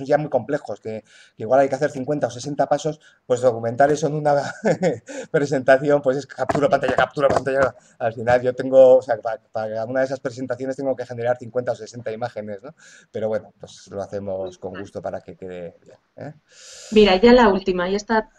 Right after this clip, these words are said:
Speaker 2: yo creo que también es facilita.
Speaker 1: Adelante.
Speaker 2: Em, eh, a la hora, cuando ya tenemos el modelo montado en Photoscan y lo queremos exportar,
Speaker 1: Ujú.
Speaker 2: le damos al, a ese archivo que llamamos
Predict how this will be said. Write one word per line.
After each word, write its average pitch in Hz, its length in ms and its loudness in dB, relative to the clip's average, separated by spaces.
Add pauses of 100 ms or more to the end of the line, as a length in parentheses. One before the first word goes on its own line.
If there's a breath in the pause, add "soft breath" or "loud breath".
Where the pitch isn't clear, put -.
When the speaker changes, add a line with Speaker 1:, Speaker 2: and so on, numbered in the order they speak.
Speaker 2:
yo 196 160 -2
creo 214 160 4
que 208 60 2
también 190 240 0
es 196 80 -6
facilita. 175 500 -4
Speaker 1:
Adelante. 135 400 4 (560)
Speaker 2:
Em, 226 1120 6 (200)
eh, 214 320 -2
a 226 100 -2
la 220 100 0
hora, 294 240 -2
cuando 233 160 4
ya 233 140 2
tenemos 285 320 -6
el 269 160 -4
modelo 254 280 0
montado 240 300 2
en 240 80 4
Photoscan 240 540 0
y 208 40 0
lo 190 160 -4
queremos 233 540 4
exportar, 233 720 2 (100)
Speaker 1:
Ujú. 139 220 -4
Speaker 2:
le 208 140 4
damos 233 340 6
al, 208 440 2
a 208 100 2
ese 220 140 0
archivo 233 280 4
que 233 100 4
llamamos 208 920 2